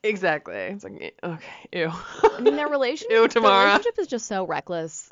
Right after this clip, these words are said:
Speaker 2: on multiple levels. Like, Paisley talks a couple times in this episode about how this tape of the sex could, quote unquote, ruin his life, which is, like, fair. She is the adult, but, like,
Speaker 1: Mm.
Speaker 2: just logically, if that tape comes out, someone's life is gonna be more ruined than the other person's. Someone's life is already
Speaker 1: Oh,
Speaker 2: ruined 'cause
Speaker 1: yeah.
Speaker 2: they've been sexually assaulted by an adult,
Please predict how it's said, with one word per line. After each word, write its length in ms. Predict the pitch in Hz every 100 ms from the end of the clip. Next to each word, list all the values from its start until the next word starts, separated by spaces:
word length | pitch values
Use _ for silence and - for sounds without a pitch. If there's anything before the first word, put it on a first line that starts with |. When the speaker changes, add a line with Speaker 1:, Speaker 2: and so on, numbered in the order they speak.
| -
Speaker 2:
on 160 | 156
multiple 380 | 151 143 139 139
levels. 360 | 101 65 127 156
Like, 240 | 160 165
Paisley 280 | - 226 320
talks 240 | 359 302 190
a 40 |
couple 260 | 165 151 151
times 240 | 156 147
in 60 | 147
this 80 | 131
episode 280 | 113 143
about 200 | 135 135
how 100 | 143
this 220 | 139 156 -
tape 340 | - 160 151
of 140 | 143
the 100 | 147
sex 320 | 127 139 135 _
could, 220 | - -
quote 180 | 180 151
unquote, 220 | 147 -
ruin 240 | 147 139
his 240 | 139 135 -
life, 320 | - 147 -
which 160 | 160
is, 100 | 208
like, 200 | 220 254
fair. 440 | - 151 143 143 151
She 120 | -
is 100 | 151
the 120 | 156 160
adult, 300 | 147 127 -
but, 100 | 104
like, 240 | 143 139
Speaker 1:
Mm. 240 | 220 208 220 -
Speaker 2:
just 120 | 165
logically, 500 | 175 226 185 165 151
if 100 | 139
that 160 | 151 -
tape 180 | 190 185
comes 220 | 165 147
out, 320 | 135 139 - _ _ _ _ _
someone's 480 | - 269 330 302 247
life 220 | 226 196
is 80 | 175
gonna 200 | 175 165
be 120 | 165
more 240 | 156 160 156
ruined 320 | 160 147 147
than 120 | 139
the 100 | 139
other 180 | 107 -
person's. 680 | - 147 - - 80 180 - -
Someone's 320 | 349 453 269
life 140 | 208
is 100 | 196
already 180 | 180 175
Speaker 1:
Oh, 220 | 208 160
Speaker 2:
ruined 320 | 165 175 156
'cause 60 | 170
Speaker 1:
yeah. 60 | 165
Speaker 2:
they've 180 | 156 143
been 300 | 151 143 127
sexually 460 | - 165 - 165 123
assaulted 400 | 143 135 147 135
by 100 | 135
an 100 | 143
adult, 360 | 143 - -